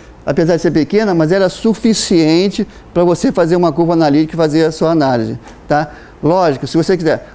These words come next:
"Ah, você consegue fazer padrão pra vender?" Não, tá? E vou ter que comprar um, um aparelho preparativo pra fazer como se faz lá fora, tá? Ou um outro aparelho de extração rápida e contínua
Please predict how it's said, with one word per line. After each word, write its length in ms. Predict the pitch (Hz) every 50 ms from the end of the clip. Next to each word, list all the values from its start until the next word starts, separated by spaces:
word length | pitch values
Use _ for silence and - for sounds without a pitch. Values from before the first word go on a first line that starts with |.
| - -
"Ah, 200 | 185 202 202 185
você 220 | 180 - - 185
consegue 400 | - 185 170 - - 175 170 160
fazer 260 | - 170 156 151 160
padrão 320 | 139 151 135 131 143 147 123
pra 120 | 151 135
vender?" 420 | 123 131 127 120 123 156 151 135 131 131 127 - - - -
Não, 340 | 359 277 131 127 120 113 120 - - - - - - - -
tá? 180 | 147 151 156 - - - -
E 80 | 156
vou 120 | 156 143 131
ter 100 | 135 131
que 40 | -
comprar 280 | 139 127 120 139 123 123
um, 400 | 123 123 120 117 113 - 98 -
um 40 |
aparelho 380 | 127 117 - 127 117 120 117 104
preparativo 640 | 110 131 113 139 135 160 170 - - - 160 180 196
pra 160 | 180 - 175
fazer 440 | 165 - 175 160 139 139 147 170 185
como 200 | - 185 180 190
se 140 | 175 - 202
faz 220 | - - 160 165
lá 100 | 170 185
fora, 420 | 196 - 143 143 151 160 170 - - - - - - - - -
tá? 220 | 139 147 170 170 - - - -
Ou 200 | 151 160 180 196
um 100 | 196 180
outro 180 | 185 190 185 190
aparelho 600 | 185 208 185 160 156 160 165 185 180 185 180 - - - - - -
de 100 | 131 147
extração 720 | 151 - 170 160 151 - 160 160 160 156 143 131 117 120 113 - - - - - -
rápida 520 | 147 208 240 165 156 151 - 139 147 143
e 160 | 135 131 131
contínua 560 | - - 147 147 143 - - 147 156 160 175